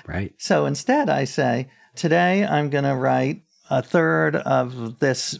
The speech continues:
Speaker 2: section on, say, you know, I have a section on pencils. I'm gonna write one third of the section on pencils today. That is my goal." And that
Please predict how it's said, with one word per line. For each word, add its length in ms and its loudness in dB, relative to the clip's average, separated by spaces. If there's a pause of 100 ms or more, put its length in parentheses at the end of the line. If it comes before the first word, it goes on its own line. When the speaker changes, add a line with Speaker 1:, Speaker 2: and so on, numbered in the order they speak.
Speaker 2:
section 480 0
on, 320 2
say, 680 -2
you 120 -4
know, 140 -4
I 140 -4
have 100 -6
a 60 -6
section 320 -2
on 160 -2
pencils. 480 -2
I'm 160 2
gonna 180 0
write 420 0 (540)
one 240 4
third 420 2
of 220 0
the 100 -2
section 440 -2
on 180 2
pencils 460 -2
today. 340 0
That 300 0
is 180 -2
my 200 0
goal." 420 -2 (340)
And 220 0
that 440 2